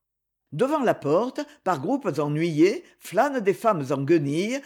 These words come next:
avec des enfants sur les bras. On entre. Un pupitre, un guichet grillé, le dos de cuivre d'un grand livre, du monde qui attend sur des banquettes, l'éternel bureau,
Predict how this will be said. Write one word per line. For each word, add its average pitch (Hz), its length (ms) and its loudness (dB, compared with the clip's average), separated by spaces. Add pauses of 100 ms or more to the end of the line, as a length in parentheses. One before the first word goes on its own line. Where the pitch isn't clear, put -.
(140)
avec 165 220 0
des 151 200 0
enfants 247 360 -2
sur 269 200 -2
les 180 120 4
bras. 123 540 -8 (480)
On 247 180 2
entre. 135 480 -6 (360)
Un 208 100 2
pupitre, 190 680 -2 (140)
un 160 100 -2
guichet 214 420 0
grillé, 151 560 2 (160)
le 156 160 2
dos 190 200 0
de 254 120 -2
cuivre 196 440 -2
d'un 139 160 -2
grand 165 220 -2
livre, 202 520 -2 (260)
du 170 140 0
monde 254 400 0
qui 233 120 0
attend 208 300 0
sur 135 180 -6
des 131 120 2
banquettes, 165 680 0 (280)
l'éternel 233 560 2
bureau, 147 500 2